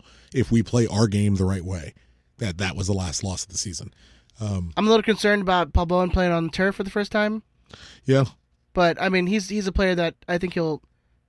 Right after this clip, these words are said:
Speaker 2: maybe take him, like, a little, like, ten, fifteen minutes get into the game, maybe. And maybe he'll find his footing, you know,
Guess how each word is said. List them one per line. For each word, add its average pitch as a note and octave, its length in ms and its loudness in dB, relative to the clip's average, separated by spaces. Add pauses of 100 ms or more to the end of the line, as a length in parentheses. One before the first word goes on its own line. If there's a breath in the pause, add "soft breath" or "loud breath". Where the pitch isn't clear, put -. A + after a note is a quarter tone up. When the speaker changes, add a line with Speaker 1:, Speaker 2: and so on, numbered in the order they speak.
(120)
Speaker 2:
maybe F3+ 180 -2
take E3+ 140 -4
him, E3+ 140 -2
like, D#3 160 -4
a - 20 -6
little, D#3 220 -2
like, D#3 160 -6 (480)
ten, F3 160 -2
fifteen F3 180 -6
minutes E3+ 220 -4
get E3+ 80 -4
into E3 140 -8
the E3+ 60 -8
game, F3 280 -2
maybe. F3+ 340 -2 (800)
And D#3+ 100 -6
maybe D#3+ 100 0
he'll D#3+ 100 0
find D#3+ 180 -2
his D3+ 100 -4
footing, D3+ 360 -4
you D#3+ 80 -2
know, D3+ 160 -4